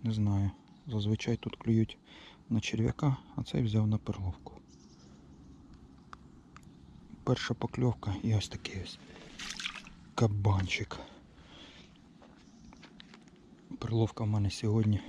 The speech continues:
така трошки недоварена, тверда, і я її пересипав макухою. І ось перша покльовочка. Це добре.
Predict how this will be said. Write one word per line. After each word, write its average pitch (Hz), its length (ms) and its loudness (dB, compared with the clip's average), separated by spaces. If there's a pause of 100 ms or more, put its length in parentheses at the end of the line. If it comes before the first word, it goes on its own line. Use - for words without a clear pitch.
(460)
така 104 120 -6
трошки - 320 -2
недоварена, 107 680 2
тверда, 110 500 0 (840)
і 113 160 4
я 107 120 6
її 104 160 2
пересипав 104 720 -2 (1120)
макухою. 101 680 0 (1700)
І 123 200 4
ось - 160 -4 (160)
перша - 360 -2
покльовочка. 92 720 0 (2000)
Це 131 80 -6
добре. 110 500 2